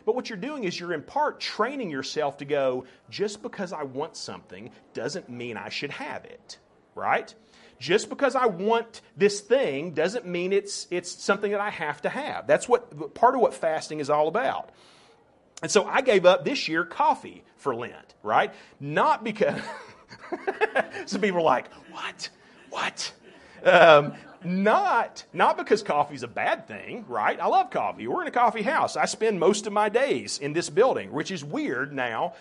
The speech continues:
'cause I have to drink tea. Um, I, I gave up coffee basically because I love coffee, and it's not bad for me.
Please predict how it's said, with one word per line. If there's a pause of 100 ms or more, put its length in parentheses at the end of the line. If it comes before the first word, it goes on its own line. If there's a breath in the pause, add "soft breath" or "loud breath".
(120)
'cause
I
have
to
drink
tea. (400 soft breath)
Um, (800 soft breath)
I, (140)
I
gave
up
coffee
basically
because
I
love
coffee, (480 soft breath)
and
it's
not
bad
for
me.